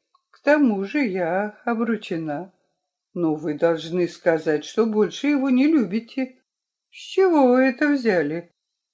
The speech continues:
Вы ведь не можете любить одновременно двух мужчин, дорогая. И раз вы любите меня...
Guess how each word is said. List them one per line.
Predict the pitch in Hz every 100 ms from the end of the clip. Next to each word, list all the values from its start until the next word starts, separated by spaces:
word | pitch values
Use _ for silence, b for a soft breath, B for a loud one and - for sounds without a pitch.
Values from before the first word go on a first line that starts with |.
| _
Вы | 165 196 190 233
ведь | 196 190 -
не | 196 220
можете | 247 311 220 160 170
любить | 170 175 156 175 165
одновременно | 180 170 175 165 165 170 220 285 285 285
двух | 262 302 302 311
мужчин, | 302 - 294 196 151
дорогая. | 165 233 247 196 143 135 - _ _ _
И | 170
раз | 165 170 160 156
вы | 175 151
любите | 156 156 147 151 - 160
меня... | 156 147 151 147 170 254